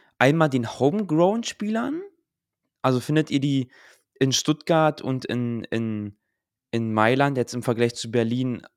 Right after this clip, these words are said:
auch sehr stark? Oder siehst, seht ihr da ein bisschen, vielleicht sind die stärker oder vielleicht ein bisschen technisch schwächer? Und was sagt ihr auf der anderen Seite, zweite Frage,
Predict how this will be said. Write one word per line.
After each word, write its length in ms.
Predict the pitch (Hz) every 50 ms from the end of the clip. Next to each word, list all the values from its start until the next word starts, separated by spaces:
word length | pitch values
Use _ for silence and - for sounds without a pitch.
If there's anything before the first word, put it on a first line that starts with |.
| _ _ _ _ _ _ _ -
auch 220 | - 131 147 151
sehr 220 | 156 156 175 175
stark? 440 | 185 - - - 170 170 175 180 -
Oder 160 | - 135 131
siehst, 200 | 117 123 135 -
seht 260 | - 127 120 131 123 127
ihr 60 | 135
da 120 | 131 127
ein 140 | 127 120 110
bisschen, 460 | 113 120 - - 131 120 117 113 - - _ _ - - - - _ _ _ _ _ -
vielleicht 220 | - 123 113 113
sind 100 | - 123
die 80 | 110 110
stärker 400 | - - 120 117 135 147 - 165
oder 140 | 143 135 123
vielleicht 280 | - 120 117 117 -
ein 60 | - 117
bisschen 340 | 113 - 120 113 110 107 - _ - _ _ _
technisch 540 | - - 139 131 - - 127 113 - - - _
schwächer? 540 | - - - - - 120 135 143 - 185 175
Und 100 | 151 139
was 140 | 123 131 123
sagt 260 | - 131 139 139 -
ihr 60 | 147
auf 80 | 127 -
der 140 | - 127 -
anderen 240 | 120 135 147 151 151
Seite, 300 | 131 143 143 143 143 127
zweite 320 | - - 120 117 - 139
Frage, 420 | - - 139 135 135 139 147 147